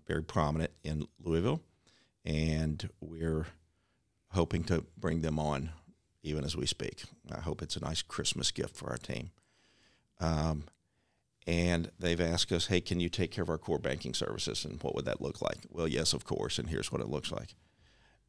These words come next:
But we said also, "Guys, based on the information you've shared with us," and,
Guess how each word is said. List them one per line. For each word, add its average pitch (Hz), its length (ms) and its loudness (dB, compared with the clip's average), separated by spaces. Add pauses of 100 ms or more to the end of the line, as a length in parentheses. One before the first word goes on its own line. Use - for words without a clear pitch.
(320)
But 82 140 2
we 82 100 4
said 80 260 6
also, 101 360 4
"Guys, 82 480 2 (180)
based 85 240 4
on 90 80 4
the 80 140 2
information 80 560 2
you've 78 140 0
shared 67 300 4
with 62 180 -2
us," 80 200 0 (100)
and, 76 220 -4